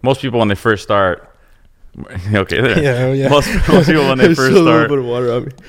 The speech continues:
Speaker 1: they're, uh, leveraging their own network, their, their close immediate circle, right? So how, how is, how is the challenge of, okay, you look at your closest friends and the people closest to you, um, and they're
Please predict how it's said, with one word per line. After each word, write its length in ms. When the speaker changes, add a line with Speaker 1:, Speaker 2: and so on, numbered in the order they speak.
Speaker 1:
they're, 280
uh, 320
leveraging 400
their 100
own 100
network, 320
their, 120
their 180
close 340
immediate 280
circle, 340
right? 220
So 340
how, 260
how 300
is, 360
how 180
is 80
the 60
challenge 420
of, 200
okay, 360
you 120
look 120
at 60
your 100
closest 360
friends 320
and 120
the 120
people 320
closest 380
to 80
you, 200
um, 520
and 280
they're 320